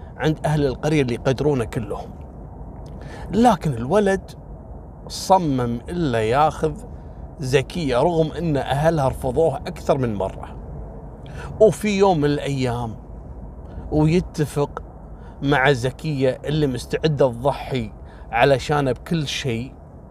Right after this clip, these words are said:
وهذه هني بداية المصيبة.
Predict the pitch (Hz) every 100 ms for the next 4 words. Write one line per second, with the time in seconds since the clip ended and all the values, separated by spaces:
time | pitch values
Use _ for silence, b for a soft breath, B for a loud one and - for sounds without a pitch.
0 | - - - 131 131 135 131 131 135 143
1 | 127 123 139 165 170 180 185 196 - 220
2 | 233 226 208 - 156 104 92